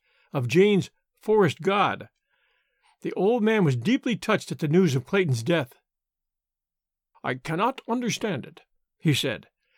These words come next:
"Monsieur Thuran assured us that Clayton passed away many days ago." "Thuran is with you?" asked Tarzan. "Yes, but he recently found us and led us to your cabin. We were camped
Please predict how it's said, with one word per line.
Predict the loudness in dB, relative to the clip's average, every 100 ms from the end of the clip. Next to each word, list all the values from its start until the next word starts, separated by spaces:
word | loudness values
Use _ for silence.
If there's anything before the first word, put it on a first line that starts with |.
| _ -2
"Monsieur | 0 0 -2
Thuran | 0 0 2 2 0
assured | 0 -2 -4
us | -4
that | -8 -4
Clayton | -2 -2 -2
passed | 0 -2 0
away | 0 0
many | 0 0 2
days | 2 2 0
ago." | 0 -2 -4 -8 -16 _ _ _ _ _ _ _ _ _ _ _ _ _ _ _
"Thuran | 0 4 4 4
is | 4 4
with | 2
you?" | 2 -2 -6 _ _ _ _ _ -4
asked | -2 -2
Tarzan. | 0 0 0 -4 -8 -18 _ _ _ _ _ _
"Yes, | -4 -2 -2 -6 -12 _ _ _ _
but | 2
he | 2
recently | 4 4 2 0 0
found | 2 0 0
us | -2 -10
and | -10 -2
led | 0
us | 0
to | -2
your | -6
cabin. | -4 -4 -4 -8 -16 _ _ _ _ _ _
We | 2
were | 2 0
camped | 0 0 0 -6